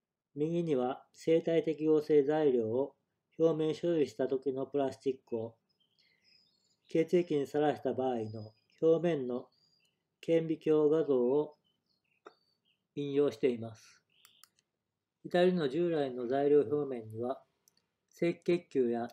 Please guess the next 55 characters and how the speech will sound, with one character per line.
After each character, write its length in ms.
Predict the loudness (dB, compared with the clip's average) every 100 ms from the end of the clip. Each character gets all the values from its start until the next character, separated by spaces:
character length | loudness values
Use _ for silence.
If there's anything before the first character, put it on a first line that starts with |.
| -8
タ 140 | -8
ン 60 | -2
パ 140 | -2
ク 100 | -4
質 160 | -8 -4
で 100 | -2
あ 80 | -2
る 260 | -4 -8 _ _ _ _ _
フ 60 | -2
ィ 60 |
ブ 80 | 2
ロ 160 | 4 2
イ 100 | 0
ン 80 | -4
の 120 | -6
ネ 120 | -6
ッ 40 | -6
ト 100 | -6
が 180 | -6 -8 -8
た 140 | -8
く 80 | -6
さ 180 | -4 -4
ん 40 |
付 140 | -2 -4
着 140 | -4
し 40 | -2
て 120 | 0
い 60 | 0
ま 140 | -4
す 140 | -12
が、 220 | -10 -10 -10 _ _ _ _ _ _ _ _ _
生 260 | 0 2 2
体 200 | 0 -2
適 260 | -4 0
応 140 | 0 0
性 220 | 0 2
材 240 | 2 2
料 220 | 2 0
で 240 | -2 -6 -8 _ -4
表 220 | -2 0
面 200 | -2 -2
を 60 | -2
処 160 | 2
理 120 | 4
し 60 | 2
た 100 | -4
も 100 | -8
の 120 | -10
で 100 | -10
は、 260 | -8 -8 -10 _ _ _ _ _ _ _ _ _
そ 160 | -6
の 120 | -2 0
よ 180 | 0
う 40 | 0
な 280 | -4 -8